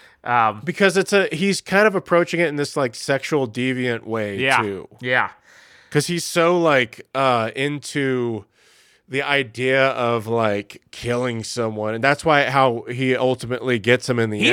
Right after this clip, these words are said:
Speaker 2: end is,
Speaker 1: horny.
Speaker 2: like,
Speaker 1: He's horny
Speaker 2: playing
Speaker 1: for
Speaker 2: into his hubris. Yeah, his,
Speaker 1: Yeah.
Speaker 2: he's getting him off, like, just, like,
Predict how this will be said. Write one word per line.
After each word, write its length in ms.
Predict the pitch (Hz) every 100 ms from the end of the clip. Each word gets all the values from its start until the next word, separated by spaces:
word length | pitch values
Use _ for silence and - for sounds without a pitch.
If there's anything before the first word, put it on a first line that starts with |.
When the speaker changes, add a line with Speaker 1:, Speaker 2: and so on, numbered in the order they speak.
| 117
Speaker 2:
end 20 |
is, 60 |
Speaker 1:
horny. 340 | 110 160 214 185
Speaker 2:
like, 280 | 110 95 _
Speaker 1:
He's 220 | - 262 392
horny 340 | 180 214 202
Speaker 2:
playing 200 | 143 151
Speaker 1:
for 40 | 139
Speaker 2:
into 140 | 123 143
his 180 | 127
hubris. 560 | - 127 135 123 120 -
Yeah, 120 | 127
his, 200 | 127 120
Speaker 1:
Yeah. 220 | 156 160 104
Speaker 2:
he's 60 | -
getting 260 | 139 139
him 140 | 123 113
off, 380 | 123 117 110
like, 160 | 113 107
just, 300 | 110 110 -
like, 360 | 113 117 -